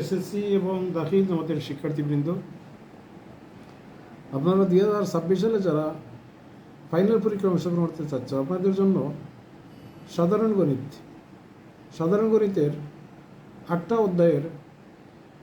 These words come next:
ত্রিকোণমিতি থেকে আমি আমার সাজেশন ভিডিও, সমাধান সহ সাজেশন ভিডিওর নিয়ম তিনের লাস্ট অঙ্ক, মানে ছয় নম্বর অঙ্ক আপনাদের সামনে আজকে সমাধান করে দেখাবো।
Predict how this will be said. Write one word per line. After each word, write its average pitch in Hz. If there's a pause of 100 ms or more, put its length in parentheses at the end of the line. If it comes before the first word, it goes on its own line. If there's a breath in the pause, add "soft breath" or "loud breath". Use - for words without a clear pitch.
(320)
ত্রিকোণমিতি 226 (100)
থেকে 170
আমি 151 (1300)
আমার 156 (540)
সাজেশন 185
ভিডিও, 180 (120)
সমাধান 196
সহ 214 (140)
সাজেশন 170
ভিডিওর 147 (100)
নিয়ম 165 (100)
তিনের 175 (440)
লাস্ট 175
অঙ্ক, 147 (440)
মানে 147 (160)
ছয় 175
নম্বর 185
অঙ্ক 139
আপনাদের 147
সামনে 147
আজকে 135 (100)
সমাধান 139
করে 139
দেখাবো। 139